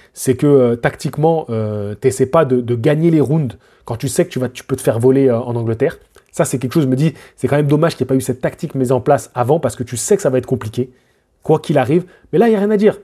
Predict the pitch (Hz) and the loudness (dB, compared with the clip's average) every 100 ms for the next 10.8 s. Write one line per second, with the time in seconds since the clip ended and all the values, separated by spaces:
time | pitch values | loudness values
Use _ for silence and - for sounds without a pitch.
0 | _ 127 127 139 131 131 185 147 131 135 | _ -6 -2 0 -2 2 0 2 0 -2
1 | 123 123 139 180 - _ _ _ 110 120 | -2 0 0 0 -4 _ _ _ -2 0
2 | 120 113 110 107 - 156 143 127 120 113 | 2 0 0 -4 -2 2 4 4 2 -2
3 | 110 160 131 127 135 139 117 120 - 117 | -4 0 2 2 0 -4 -4 -4 -4 -4
4 | 113 117 107 - - - 147 156 - - | -4 -6 -8 -10 -20 -8 -2 -2 -4 -16
5 | - 180 175 214 - 147 135 131 _ _ | -2 2 2 2 0 0 0 0 _ _
6 | _ _ _ _ - 147 135 170 139 98 | _ _ _ _ -4 0 2 2 2 -6
7 | _ _ _ _ _ _ _ _ - 143 | _ _ _ _ _ _ _ _ -8 -4
8 | - 214 165 156 147 165 147 196 - _ | 0 0 2 2 2 0 0 0 -4 _
9 | _ 135 156 165 143 147 151 143 135 143 | _ 0 2 2 0 0 2 2 2 0
10 | - 180 143 143 143 165 135 | 0 0 0 -2 0 0 2